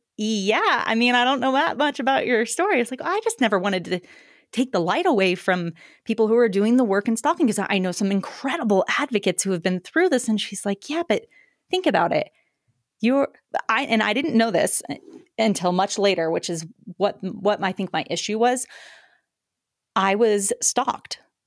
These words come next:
for a week prior to him breaking in to our apartment. What if I would have known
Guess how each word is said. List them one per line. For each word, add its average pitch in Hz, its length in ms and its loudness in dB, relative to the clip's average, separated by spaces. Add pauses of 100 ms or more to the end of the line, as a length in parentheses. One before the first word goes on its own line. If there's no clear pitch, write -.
for 180 440 2
a 185 80 0
week 180 640 -2 (320)
prior 208 380 0
to 202 160 -4
him 180 260 -2
breaking 165 400 0
in 196 460 0 (380)
to 190 100 0
our 160 160 4
apartment. - 460 -4 (1600)
What 233 180 4
if 320 120 0
I 277 80 4
would 240 120 2
have 180 160 -4
known 185 520 0